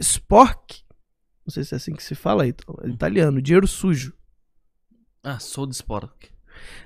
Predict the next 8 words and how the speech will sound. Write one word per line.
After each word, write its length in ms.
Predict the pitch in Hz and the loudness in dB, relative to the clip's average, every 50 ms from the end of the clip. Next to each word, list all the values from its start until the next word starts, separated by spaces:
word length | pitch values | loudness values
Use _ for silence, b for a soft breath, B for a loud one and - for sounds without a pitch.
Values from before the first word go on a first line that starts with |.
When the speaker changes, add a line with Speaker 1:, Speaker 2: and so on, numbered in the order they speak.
| b b | b b
Speaker 1:
Deflagrada 720 | 160 175 202 - - 214 196 180 170 175 196 214 214 214 | 6 6 8 8 8 6 6 8 8 8 8 10 8 8
pela, 260 | 202 - 214 208 196 185 | 8 8 8 8 8 6
pelo 560 | - - - - - - - 185 180 185 170 | 4 -2 -8 -8 -4 2 4 6 6 6 6
quarto 460 | - - - 233 247 247 233 - 240 | 2 2 4 6 6 6 6 4 2
Distrito 520 | 190 185 175 - - - 185 220 214 - | 2 2 0 0 0 0 0 0 0 0
Policial 520 | 185 - 190 175 185 - - - 170 175 185 | 0 0 2 2 2 2 2 4 4 4 4
de 80 | 180 | 4
Guarulhos, 640 | 180 180 180 165 - 151 202 240 214 151 120 - - | 6 6 8 8 8 8 6 4 4 2 -2 -2 -6